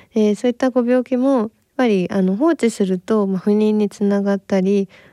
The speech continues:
あとは特に子宮内膜症というご病気は、えー、卵巣がんにつながっていったりします。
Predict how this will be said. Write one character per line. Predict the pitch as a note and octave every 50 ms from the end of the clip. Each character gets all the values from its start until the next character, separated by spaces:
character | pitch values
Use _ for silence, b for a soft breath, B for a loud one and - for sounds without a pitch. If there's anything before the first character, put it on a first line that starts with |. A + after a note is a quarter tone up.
| B -
あ | B3+
と | - - A#3
は | G#3+ G#3
特 | - G#3 G3+ _ - G3
に | F#3 F#3 F#3
子 | F3 - - -
宮 | G#3 G3
内 | F#3+ F3+ F3+ F#3+
膜 | G#3+ A3+ A#3 A#3 - -
症 | - A#3 A3+
と | A3 - G#3+
い |
う |
ご | G3+ G#3 G3+
病 | F#3+ G#3 G3 G3+ F#3+
気 | - G#3 G3+
は、 | G3 G#3 G3+ G3 B B B B B B B B
え | - F#3 F#3 F3+
ー、 |
卵 | F#3 F#3 G3 G3+
巣 | - - G3 F#3 F3+
が | - F3 F3+
ん | F3 F3+
に | F#3 F#3+
つ | - - F#3
な | F3+ F#3
が | F#3 F#3
っ | F#3
て | F#3 - -
い | F#3+
っ | F#3+
た | - - F#3+ F#3
り | G#3 G3
し | - F#3
ま | F3+ F#3 F#3+ F#3+
す。 | - -